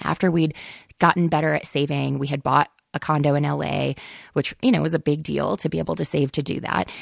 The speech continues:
And we said, "Okay, if we keep using these skills, what could we accomplish?" And we started running numbers, and we went, like, "Oh, we could actually save really quickly," because at that point in our careers, we were earning quite a bit more than we started out at. And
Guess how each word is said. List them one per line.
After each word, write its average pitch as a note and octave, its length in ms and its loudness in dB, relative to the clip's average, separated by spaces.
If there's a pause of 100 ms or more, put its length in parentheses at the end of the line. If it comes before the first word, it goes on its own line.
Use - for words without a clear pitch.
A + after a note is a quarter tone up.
(120)
And - 80 6
we D#3+ 80 8
said, D#3+ 180 4
"Okay, A3 200 4
if F3 80 -2
we F3 80 -4
keep F#3 240 -6
using E3+ 300 2
these D3+ 180 0
skills, D#3 360 2
what D#3 160 0
could D#3+ 140 -4
we D3+ 80 0
accomplish?" - 560 -2
And C#3+ 60 2
we C#3+ 80 2
started D3+ 300 2
running C#3+ 220 2
numbers, C#3+ 420 2
and D3+ 60 2
we D3 60 2
went, C#3+ 160 0
like, C#3 200 -2
"Oh, F#3+ 200 2
we D#3 140 4
could F3+ 140 4
actually D#3+ 240 2
save D3+ 260 2
really - 180 -2
quickly," E3+ 540 0 (420)
because E3+ 220 4
at D#3+ 100 0
that F3+ 220 4
point D#3+ 180 -4
in D#3 80 -6
our D3 100 -6
careers, C#3+ 400 -4
we C#3 100 0
were C#3+ 120 -2
earning E3+ 320 4
quite - 200 -2
a D#3+ 40 -4
bit D#3+ 140 -4
more D3 420 2
than D#3 380 0
we C3+ 80 -2
started - 320 0
out A3+ 180 6
at. - 240 -6 (500)
And D#3 640 0